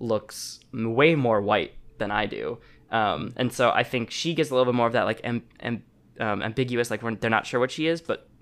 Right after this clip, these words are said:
for me, that's like, "Oh, he's Filipino." It's really when I get into the Filipino community that people can see that I'm mixed.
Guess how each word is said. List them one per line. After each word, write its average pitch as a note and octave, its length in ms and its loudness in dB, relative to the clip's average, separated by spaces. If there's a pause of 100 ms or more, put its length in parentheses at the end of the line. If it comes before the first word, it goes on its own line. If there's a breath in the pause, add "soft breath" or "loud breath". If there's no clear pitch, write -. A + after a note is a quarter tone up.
for B2+ 100 -2
me, A2+ 120 -4
that's G#2+ 120 -8
like, G#2+ 160 -8
"Oh, A2 100 -4
he's B2 140 -12
Filipino." - 520 -8 (160 soft breath)
It's C#3+ 200 0
really G3 180 4
when E3 100 4
I C3 60 4
get B2 120 4
into B2 140 -2
the A#2+ 60 2
Filipino B2 480 2
community A2 340 -4
that G2+ 60 -6
people A2+ 160 -8
can G#2+ 240 -8
see - 240 -10
that F#2 140 -6
I'm D2+ 120 -8
mixed. - 440 -10